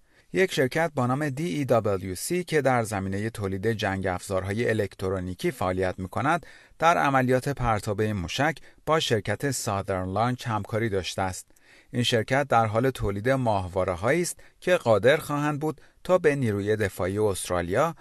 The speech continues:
در شناسایی سیگنال‌های راداری خطرناک کمک کنند. استیون مارشال، نخست وزیر ساوت استرالیا، روز سه‌شنبه اعلام کرد پرتاب این موشک اولین پرتاب موشک به فضا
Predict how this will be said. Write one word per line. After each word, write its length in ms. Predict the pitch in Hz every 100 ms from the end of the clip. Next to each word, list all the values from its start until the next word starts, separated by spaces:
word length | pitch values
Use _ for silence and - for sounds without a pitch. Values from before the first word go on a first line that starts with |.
| - _
در 180 | 156 165
شناسایی 540 | 139 113 101 110 113
سیگنال‌های 680 | 127 120 101 98 92 95 104
راداری 500 | 101 92 90 90 98
خطرناک 600 | - 90 95 90 90 95
کمک 340 | - 113 113 98
کنند. 360 | 98 90 85 - _ _ - _ -
استیون 460 | 170 - 160 139
مارشال، 540 | 117 95 90 139 156 160
نخست 360 | 135 120 110
وزیر 340 | 107 101 117 127
ساوت 380 | - 104 95 110
استرالیا، 580 | 98 - 95 90 120
روز 320 | 151 147 156 139
سه‌شنبه 480 | 117 - 98 95 113
اعلام 340 | 110 131 151
کرد 300 | 160 156 - - - - -
پرتاب 440 | 160 156 165 165
این 120 | 151
موشک 440 | 117 98 - 160 - - -
اولین 460 | - 156 147 151 139
پرتاب 500 | 135 127 117 139 127
موشک 460 | 123 98 - 117 113
به 100 | 101
فضا 500 | - 90 110 156